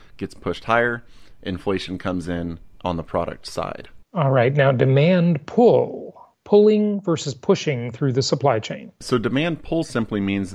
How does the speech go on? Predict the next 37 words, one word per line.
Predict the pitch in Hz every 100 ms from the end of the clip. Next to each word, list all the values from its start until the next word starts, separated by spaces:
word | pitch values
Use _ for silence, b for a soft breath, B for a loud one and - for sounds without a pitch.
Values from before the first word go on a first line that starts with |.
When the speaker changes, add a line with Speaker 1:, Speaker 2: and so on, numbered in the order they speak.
| -
Speaker 1:
there | 101 -
aren't | 104 104
enough | 101 92
items | - 90 87 -
to | 80
begin | - - -
with. | - - - b b b
And | 107 98
whenever | 98 101
that | 95 117 113
happens, | 95 - 90 92 - - - -
you | 90
start | - 101 -
s-, | - -
seeing | 107 92
people | 98 95 90
fighting | - 95 90 85
for | 90
that | 85 - - - -
item. | 90 85 - - b -
So | - 110 92
for | -
an | 95
example | 101 98 117 113 101
of | 98
that | 104
is, | 98 90 87 - - -
it | 98
happened | 98 95 90
to | - 92 90
us | 123 131 -
recently | 214 - - 92 104 b b b
when | 98 98 95 - -
Harvey | 127 139 104
came | 87 101 87
into | 87 85 -
Texas. | 85 90 - - 95 -